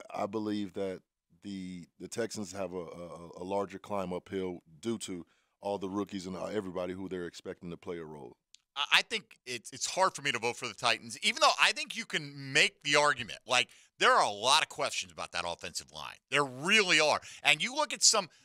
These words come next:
Speaker 2: like, when you look at elite talent, we talked about Indy's got a handful of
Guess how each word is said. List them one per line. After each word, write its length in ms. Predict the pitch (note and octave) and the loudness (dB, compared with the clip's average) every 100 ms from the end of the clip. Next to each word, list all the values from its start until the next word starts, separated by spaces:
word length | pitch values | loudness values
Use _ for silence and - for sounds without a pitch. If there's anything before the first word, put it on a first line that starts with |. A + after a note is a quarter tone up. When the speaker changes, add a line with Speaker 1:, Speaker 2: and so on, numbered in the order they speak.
| - | -4
Speaker 2:
like, 180 | F3+ F3 | -2 -2
when 120 | G3+ | -6
you 120 | C#4 | -2
look 140 | C#4 G#3 | -2 -2
at 60 | |
elite 300 | D#3+ F3+ G3 | -2 -4 -2
talent, 380 | F#3+ F#3+ C#3 G#2 | 2 2 2 -4
we 80 | C3+ | -6
talked 300 | F3 D#3+ C#3+ | -2 -2 2
about 200 | C3+ C3 | 2 2
Indy's 420 | D#3 D#3+ D3+ B2 | -2 -4 -4 -4
got 360 | - B2 G#2+ G#2+ _ _ _ - | 0 2 2 0 _ _ _ -6
a 40 | A2+ | -4
handful 500 | B2 F3+ F3 C#3+ | -2 -4 -4 -6
of 60 | B2+ | -8